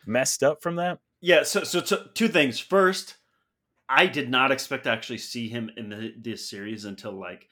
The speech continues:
Speaker 2: I thought it was gonna be a post-credit thing where,
Speaker 1: Mm-hmm.
Speaker 2: like, his one eye opens in the hospital bed and you can see his face is all mangled.
Speaker 1: Right.
Speaker 2: Like, I thought that was gonna be, like, the cliffhanger that they leave us on.
Speaker 1: Yeah.
Speaker 2: Um, and instead, he just kinda shows up.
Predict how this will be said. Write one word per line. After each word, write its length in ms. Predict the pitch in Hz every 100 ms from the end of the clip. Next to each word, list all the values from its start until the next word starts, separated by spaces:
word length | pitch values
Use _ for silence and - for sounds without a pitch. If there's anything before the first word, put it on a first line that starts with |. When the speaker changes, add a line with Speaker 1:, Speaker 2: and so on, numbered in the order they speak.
| _ _ -
Speaker 2:
I 120 | 175
thought 180 | 196 175
it 80 | 139
was 80 |
gonna 160 | 127 127
be 80 | 123
a 40 |
post-credit 640 | 107 - 120 117 120 110 123
thing 280 | 143 151 156 _ _ -
where, 140 | 120
Speaker 1:
Mm-hmm. 80 | 113
Speaker 2:
like, 320 | 107 - - _ _ _
his 240 | 143 123
one 320 | 120 110 127
eye 200 | 120 120
opens 500 | 120 113 123 117 120 - -
in 140 | 117
the 80 | 101
hospital 500 | 107 110 - 120 113
bed 280 | 107 107 107
and 100 | 110
you 80 | 104
can 80 | 104
see 140 | -
his 100 | 104
face 360 | - - 104 -
is 100 | 104
all 160 | 101 101
mangled. 380 | 101 98 104
Speaker 1:
Right. 160 | 82 85
Speaker 2:
Like, 180 | 85 - _ _ _ 190
I 120 | 208
thought 220 | 208 156
that 140 | 156
was 140 | 139 120
gonna 120 | 131
be, 100 | 120
like, 200 | 113 110
the 60 | 101
cliffhanger 460 | - 113 107 98
that 140 | 95 95
they 80 | 98
leave 220 | 95 92
us 140 | 92
on. 200 | - 95 _
Speaker 1:
Yeah. 340 | 87 123 139 - _ _
Speaker 2:
Um, 380 | 135 135 123 117 -
and 140 | 156
instead, 500 | 151 147 - 233 269
he 280 | 254 - 247
just 300 | 135 220 220
kinda 200 | 240 226
shows 440 | 170 - 123 147 110
up. 240 | 127 -